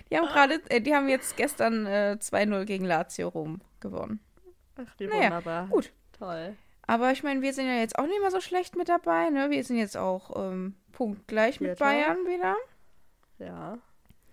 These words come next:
Speaker 1: Deswegen
Speaker 2: Oh, das muss ich dir noch erzählen. Ich weiß gar nicht, ob du die
Speaker 1: Hm?
Speaker 2: Sprachnachricht gestern gehört hast. Also, ich habe gestern, ähm, das Bayern-Spiel, die zweite Hälfte,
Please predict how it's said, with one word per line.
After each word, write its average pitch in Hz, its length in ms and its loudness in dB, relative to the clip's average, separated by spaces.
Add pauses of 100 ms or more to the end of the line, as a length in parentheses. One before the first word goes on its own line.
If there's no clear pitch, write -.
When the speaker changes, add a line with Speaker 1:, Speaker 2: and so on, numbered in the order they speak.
(680)
Speaker 1:
Deswegen 202 340 2
Speaker 2:
Oh, - 40 -2
das 247 100 -2
muss 196 220 -6
ich 175 120 -10
dir 180 120 -8
noch 185 140 -4
erzählen. 202 640 0 (360)
Ich - 80 -6
weiß 233 140 2
gar 226 100 2
nicht, 214 120 2
ob 202 100 -4
du 202 100 -6
die 196 220 -2
Speaker 1:
Hm? - 120 -6
Speaker 2:
Sprachnachricht 220 640 -4
gestern 202 300 -6
gehört 208 380 -6
hast. 185 260 -6 (640)
Also, 185 340 -2 (140)
ich - 180 -10
habe 226 240 0
gestern, 196 560 -4 (120)
ähm, 180 280 -4
das 180 180 -8
Bayern-Spiel, 175 580 -6
die 175 80 -8
zweite 185 300 -6
Hälfte, 175 420 -6